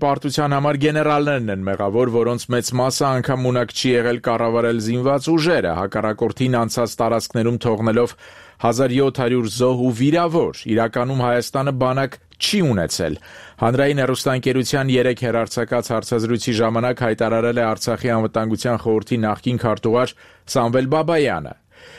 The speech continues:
Հիշեցնենք, հազար ինը հարյուր իննսուներեքից իննսունինը թվականներին Բաբայանն էր Արցախի պաշտպանության բանակի հրամանատարը, իննսունվեցին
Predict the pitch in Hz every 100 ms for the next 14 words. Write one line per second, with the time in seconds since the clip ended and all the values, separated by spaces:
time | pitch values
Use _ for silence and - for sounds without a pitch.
0 | - - 135 185 - 220 220 175 160 185
1 | 190 196 185 175 165 156 170 160 156 143
2 | 165 160 147 - 156 165 156 131 135 127
3 | 135 135 143 175 160 170 185 185 175 143
4 | 107 98 - 120 107 120 110 104 117 113
5 | 104 120 110 107 107 110 113 107 107 110
6 | 110 107 131 151 147 - - - - 120
7 | 131 - 143 131 123 151